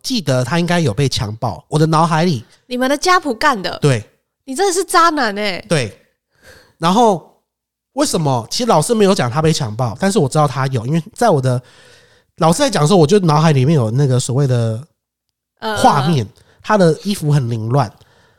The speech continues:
Speaker 1: 然后我的画面就切换到他走到了河边，我说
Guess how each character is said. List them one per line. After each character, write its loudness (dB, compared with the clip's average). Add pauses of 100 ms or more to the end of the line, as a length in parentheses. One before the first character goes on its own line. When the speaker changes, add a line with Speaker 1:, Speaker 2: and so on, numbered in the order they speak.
(140)
Speaker 1:
然 -4
后 4
我 2
的 2
画 0
面 -2
就 0 (260)
切 -2
换 0
到 0
他 -4
走 -8
到 0
了 -4
河 -6
边， -2
我 -2
说 -2